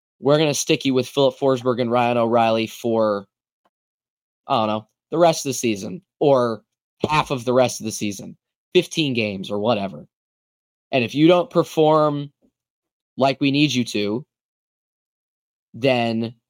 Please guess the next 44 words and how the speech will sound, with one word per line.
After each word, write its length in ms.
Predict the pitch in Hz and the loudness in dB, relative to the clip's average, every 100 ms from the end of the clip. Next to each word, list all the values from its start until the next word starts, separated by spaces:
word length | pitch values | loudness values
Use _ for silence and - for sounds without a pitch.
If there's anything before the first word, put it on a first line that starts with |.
| _ _ _ _ _ _ | _ _ _ _ _ _
you're 160 | 120 135 | 0 2
going 240 | 156 143 | 4 4
back 240 | 135 135 | 2 2
on 80 | 131 | 0
the 80 | 117 | -4
fourth 340 | - 110 98 | -2 -2 -2
line, 260 | - 104 - _ _ - | -10 -16 -20 _ _ -2
or 140 | 123 | 0
you're 160 | 117 127 | 2 0
going 340 | 135 135 135 | 2 4 2
back 320 | 127 127 123 - | 2 2 0 -4
to 100 | 120 | -4
work 360 | 107 131 131 | 4 2 2
down 280 | - 120 117 | -2 -2 0
low 500 | 117 117 113 110 101 - _ | 0 2 2 0 -4 -12 _
against 460 | 131 117 113 - - | -2 0 -2 -4 -6
these 360 | 113 110 101 | -2 -2 -4
lesser 680 | 107 117 113 - 113 110 104 _ _ _ _ | -2 0 0 -2 -2 -2 -6 _ _ _ _
matchups." 520 | 120 110 - - - - _ - | -2 -2 -4 -10 -12 -20 _ -6
And 120 | 127 | -2
he 80 | 131 | 0
doesn't 460 | 156 247 285 - | 2 2 -2 -6
perform 720 | 147 117 - 107 92 92 139 - _ _ _ - | -4 -4 -2 -4 -4 -8 -10 -14 _ _ _ -10
as 180 | 113 101 | -8 -6
he 100 | 110 | -6
should, 380 | - 87 104 - - | -4 -4 -6 -6 -2
even 200 | 143 139 | 0 0
though 80 | 123 | 0
fifteen 360 | 143 - 139 | -2 -4 -4
games 220 | 120 127 | -2 -2
is 80 | 117 | -4
still 220 | - 143 | -4 -2
a 40 | 113 | 0
relatively 600 | 113 131 147 139 113 107 | 2 2 2 0 -2 -4
small 260 | - 120 | 0 0
sample 300 | 101 127 127 | 0 -4 -4
size. 340 | - 98 107 - - - - _ _ _ _ _ | -8 -6 -6 -8 -20 -20 -20 _ _ _ _ _
If 100 | 151 | 0
he 100 | 143 | 2
doesn't 360 | 151 214 262 220 | 2 2 0 0
perform 500 | 170 143 123 110 127 | 0 0 0 2 2
like 160 | 113 - | 0 -2
he 100 | 110 | -6
should, 520 | - 90 92 131 | -4 -4 -6 -6